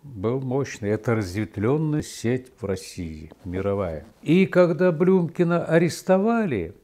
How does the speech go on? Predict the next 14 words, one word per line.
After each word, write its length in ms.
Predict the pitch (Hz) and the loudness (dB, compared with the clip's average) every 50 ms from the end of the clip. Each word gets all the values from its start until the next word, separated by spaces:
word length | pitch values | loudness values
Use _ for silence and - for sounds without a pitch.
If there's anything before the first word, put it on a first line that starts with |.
| _ - | _ -20
следствие 840 | - - - 147 180 175 151 - - - - 117 120 120 113 110 - | -10 -4 0 2 2 2 2 0 -2 -8 -4 -2 0 0 0 0 -2
и 160 | - 175 139 | -6 -8 -10
приговор 720 | 127 - 131 139 131 147 165 180 185 214 214 202 175 147 - | -6 -4 -2 0 2 4 4 4 4 2 0 -2 -4 -10 -16
в 140 | _ - - | _ -4 -2
течение 480 | 165 160 - - 185 180 175 175 170 | -2 -2 -2 0 0 0 2 2 0
трёх 400 | 160 - - 165 175 151 - - | -2 -2 0 0 0 0 0 -2
месяцев. 840 | 156 160 160 170 170 147 165 - - 104 85 - - - 92 82 - - - | -4 -2 0 2 2 2 0 0 -4 -10 -10 -10 -10 -10 -10 -10 -10 -10 -8
Ну, 180 | 117 131 160 170 | -4 -2 0 0
из 180 | 160 135 127 | 0 -2 -2
него, 340 | 139 165 175 170 180 180 165 | -2 0 0 2 4 4 2
казалось 560 | 175 - 165 165 151 165 160 160 156 156 139 | 2 2 0 0 0 0 0 2 0 0 -2
бы, 180 | 127 131 135 139 | -2 -2 -2 -2
вытаскивай 760 | 151 170 165 170 160 160 160 147 156 - - 156 151 156 151 | -2 -2 -4 -2 0 0 0 -2 -4 -4 -4 -2 -2 -2 -2
там 380 | 151 - 156 143 143 139 131 | -2 -2 -4 -4 -4 -4 -8